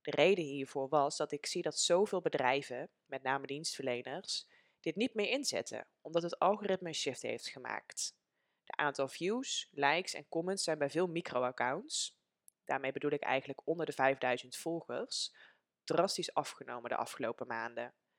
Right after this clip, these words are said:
Daardoor is een groot deel van deze doelgroep gestopt met te posten en zichtbaar zijn op Instagram en hebben zij veel meer de focus gelegd op LinkedIn en Google. Daar zit iets goeds en iets niet goeds in.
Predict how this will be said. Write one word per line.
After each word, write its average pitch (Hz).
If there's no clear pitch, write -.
Daardoor 143
is 160
een -
groot 190
deel 175
van 160
deze 147
doelgroep 143
gestopt -
met 156
te 156
posten 165
en 147
zichtbaar 151
zijn 139
op -
Instagram 156
en 185
hebben 208
zij 196
veel 233
meer 220
de 175
focus 196
gelegd 120
op -
LinkedIn 135
en 180
Google. 135
Daar -
zit 170
iets 139
goeds -
en 170
iets 165
niet 147
goeds -
in. 120